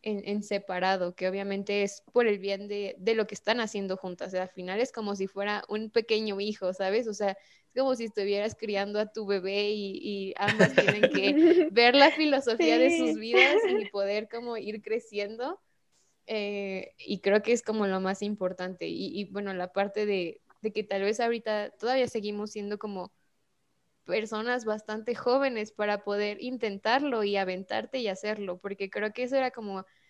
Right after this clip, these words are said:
Speaker 1: como que a veces nos daba miedo y, y como que decíamos, "Sí", pero a la vez no. Y,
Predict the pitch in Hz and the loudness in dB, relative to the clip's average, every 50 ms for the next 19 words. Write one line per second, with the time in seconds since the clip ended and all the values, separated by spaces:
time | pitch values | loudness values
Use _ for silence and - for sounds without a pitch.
0 | _ _ _ _ _ 233 240 233 233 226 214 220 233 277 302 294 247 214 214 208 | _ _ _ _ _ -4 -2 0 0 0 0 2 2 0 0 2 2 2 2 2
1 | 208 214 214 214 208 208 214 220 220 226 226 226 226 233 226 208 196 196 196 - | 2 2 0 0 -2 -2 0 0 0 0 0 2 0 0 -2 -2 -4 -6 -6 -6
2 | 190 196 190 185 185 180 175 175 185 - - 196 196 202 - 190 190 185 185 - | -6 -8 -8 -8 -10 -10 -12 -12 -14 -12 -8 -6 -6 -6 -6 -8 -10 -10 -12 -10
3 | - 214 202 190 196 196 - - 262 277 294 302 311 285 _ 240 220 202 190 185 | -8 -8 -6 -6 -8 -12 -10 -8 -6 -4 -4 -4 -6 -6 _ -6 -4 -2 0 0
4 | 190 185 196 208 214 208 202 196 196 196 190 - _ _ _ _ _ _ _ _ | 0 -2 -2 -4 -4 -6 -6 -6 -6 -6 -8 -10 _ _ _ _ _ _ _ _
5 | _ _ - 240 220 | _ _ -6 -4 -4